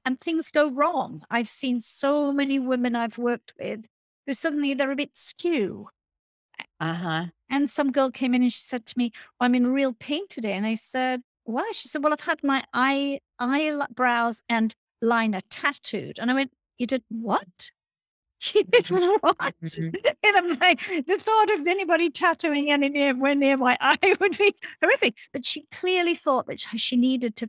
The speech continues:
Speaker 1: fix her eyebrows and eyeliner and everything so that it was perfect all the time.
Speaker 2: It's the never enoughness.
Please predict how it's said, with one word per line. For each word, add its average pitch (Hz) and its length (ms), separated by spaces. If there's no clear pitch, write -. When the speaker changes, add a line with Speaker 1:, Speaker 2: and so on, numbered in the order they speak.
Speaker 1:
fix - 320
her 262 280
eyebrows 226 640
and - 140
eyeliner 254 720
and - 180
everything 220 540
so 226 200
that 214 180
it 226 160
was 214 220
perfect - 720
all 214 200
the 208 100
time. 185 480
Speaker 2:
It's 269 180
the 269 140
never 247 440
enoughness. 220 560